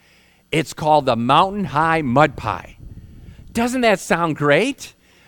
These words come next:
The Mountain High Mud Pie. I hope we can, can we get some? Here for dessert later. I don't know,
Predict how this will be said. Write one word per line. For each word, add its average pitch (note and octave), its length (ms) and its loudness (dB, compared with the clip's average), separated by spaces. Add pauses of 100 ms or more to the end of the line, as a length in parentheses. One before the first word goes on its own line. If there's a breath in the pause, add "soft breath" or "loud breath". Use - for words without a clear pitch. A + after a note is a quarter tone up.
The E3 100 2
Mountain G3+ 440 0
High G3+ 300 -2
Mud G3+ 360 2
Pie. D3 180 -2
I D3 40 4
hope A3 180 -2
we A3+ 80 -6
can, D#3+ 120 -14
can G3 180 -4
we B3+ 120 -6
get B3 160 -2
some? A3 320 -4 (240 soft breath)
Here G#3 180 2
for F#3 160 -6
dessert E3 320 -4
later. D#3 140 -2
I D3+ 80 4
don't D3 80 -2
know, A#2+ 140 -4